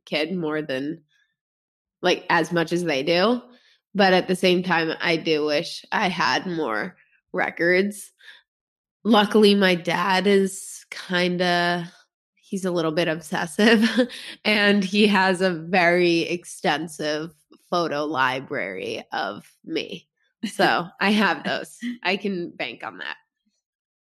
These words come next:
Speaker 1: I have one good thing that I would
Speaker 2: Okay.
Speaker 1: say that I think you did really well, that, like, I'm giving the
Speaker 2: Props.
Speaker 1: advice to my,
Speaker 2: Thanks.
Speaker 1: I'm
Speaker 2: Oh.
Speaker 1: giving props to you, and I'm, like, giving the advice to myself and to everyone listening.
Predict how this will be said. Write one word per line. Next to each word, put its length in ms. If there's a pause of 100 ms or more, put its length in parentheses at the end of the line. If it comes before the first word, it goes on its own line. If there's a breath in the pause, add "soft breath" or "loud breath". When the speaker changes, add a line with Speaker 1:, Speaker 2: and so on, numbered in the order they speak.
(300)
Speaker 1:
I 180
have 160
one 280
good 240
thing 360
that 120
I 180
would 280 (180)
Speaker 2:
Okay. 100
Speaker 1:
say 480
that 160
I 160
think 280
you 160
did 280
really 280
well, 480 (280)
that, 300
like, 320
I'm 240
giving 440 (840)
the 60
Speaker 2:
Props. 240
Speaker 1:
advice 460
to 140
my, 240
Speaker 2:
Thanks. 140 (100)
Speaker 1:
I'm 180
Speaker 2:
Oh. 20
Speaker 1:
giving 460
props 380
to 80
you, 100
and 160
I'm, 260 (180)
like, 220 (280)
giving 320
the 100
advice 400
to 60
myself 500
and 220
to 120
everyone 360
listening. 540